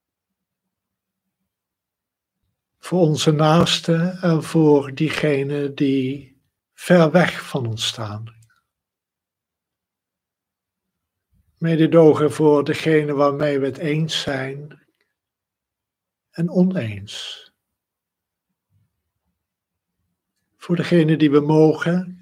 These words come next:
en misschien niet mogen.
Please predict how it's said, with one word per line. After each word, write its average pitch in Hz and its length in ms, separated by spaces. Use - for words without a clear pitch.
en 135 200
misschien 147 840
niet 180 460
mogen. 110 760